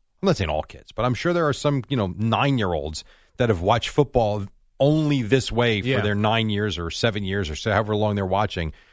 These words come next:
Speaker 1: When they go to a football field or go to a stadium for the first time, be like, "Hey, Dad, where's that yellow line?" <laughs>
Speaker 2: And the dad goes, "Listen, you dumb nine-year-old.
Speaker 1: <laughs>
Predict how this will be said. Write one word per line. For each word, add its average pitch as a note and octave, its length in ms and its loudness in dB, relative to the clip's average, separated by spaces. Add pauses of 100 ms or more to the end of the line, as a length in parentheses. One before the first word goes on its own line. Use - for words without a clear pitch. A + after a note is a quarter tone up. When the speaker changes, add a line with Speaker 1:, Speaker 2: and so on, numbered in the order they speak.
(140)
Speaker 1:
When C3 140 2
they B2 120 2
go C3 240 4
to C3+ 140 0
a G#2+ 60 2
football A#2 420 2
field D#2+ 420 -8
or G2+ 80 -12
go A2 140 2
to A2 100 2
a G2 60 0
stadium B2 420 -2
for - 100 -10
the F#2+ 80 -4
first G2 280 -2
time, F2+ 160 0
be F#2 80 -4
like, F#2 160 -6 (240)
"Hey, C3+ 80 -8
Dad, A#2 320 -2 (100)
where's D3+ 220 -2
that E3+ 140 2
yellow C3+ 240 2
line?" A2 380 0
<laughs> - 40 0 (520)
Speaker 2:
And C#3 120 -2
the C3+ 60 0
dad C3 240 -2
goes, A#2+ 160 -4
"Listen, D3 320 -6
you G2 100 -6
dumb G2 380 -6
nine-year-old. G3 580 4 (100)
Speaker 1:
<laughs> - 100 -16